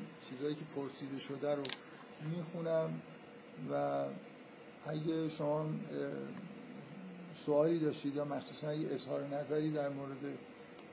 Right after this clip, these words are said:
موضوع داشتید، خیلی خوشحال می‌شم که جلسه فقط حالت اینو پیدا نکنه که من یه چیزایی رو مطرح کنم و بعد خودم جوابشون رو بدم. و آخر جلسه هم حالا انشالله یه مقدار در مورد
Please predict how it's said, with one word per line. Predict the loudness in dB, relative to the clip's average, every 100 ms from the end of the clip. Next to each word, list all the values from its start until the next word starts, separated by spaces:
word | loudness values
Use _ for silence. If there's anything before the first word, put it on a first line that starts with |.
| -12 -6
موضوع | -2 -2 -2 -2 -2 0
داشتید، | 0 0 -2 0
خیلی | 0 -2
خوشحال | 0 0 2 0
می‌شم | 0 -4 -4
که | -2 -4 -4 -8 -10 -6
جلسه | -4 -4 -6 -6
فقط | -4 -2 0
حالت | 0 0 -2 -2 -4 -8 -14 -16 -16 -16 -16 -14 -14 -10 -8 -6 -6 -4
اینو | -2 0
پیدا | 2 2 4 2
نکنه | 2 -4
که | -2 -2
من | -2 -2
یه | -2 -2 -6 -10 -12
چیزایی | -6 -4 -2
رو | -4 -6 -10 -12 -12 -14 -14 -14 -14 -14 -8 -4
مطرح | -4 0 2 2
کنم | 0 -2 -2
و |
بعد | -2 -4 -2
خودم | -2 0
جوابشون | 0 0 0 -4 -6
رو | -6
بدم. | -8 -10 -14 -16 -14 -14 -14 -14 -14 -14 -14 -14 -16 -14 -16 -10 0
و | 4 6 4 2 4
آخر | 4 6 6
جلسه | 8 8 8 4
هم | 4
حالا | 4 4
انشالله | 2 4 4 6 4
یه |
مقدار | 2 4 4
در | 6 4
مورد | 2 0